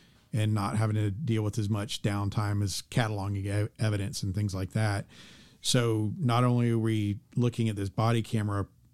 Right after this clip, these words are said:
and, uh, technology package, we're also trying to marry it up with the new, what we call cat R M S, Records Management System package.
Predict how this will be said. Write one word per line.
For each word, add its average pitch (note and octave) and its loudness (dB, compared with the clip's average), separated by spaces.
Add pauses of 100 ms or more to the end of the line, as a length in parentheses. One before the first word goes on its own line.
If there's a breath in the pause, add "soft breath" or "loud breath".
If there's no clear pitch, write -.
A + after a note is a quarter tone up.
(140)
and, G2+ 0
uh, F#2+ -2
technology A2 0
package, G2 -2
we're G2+ -2
also G#2+ 0
trying G#2 -2
to G2 -4
marry G#2+ 0
it G2 -2
up G#2+ 0 (100)
with G#2+ -2 (640 soft breath)
the A2+ 0
new, G#2+ 2
what G#2+ -2
we G#2+ 0
call G#2 0
cat G#2 -2
R G#2 2
M G#2 2
S, G#2+ 0
Records G#2 -2
Management G#2+ -2
System G2 -2
package. F#2+ -4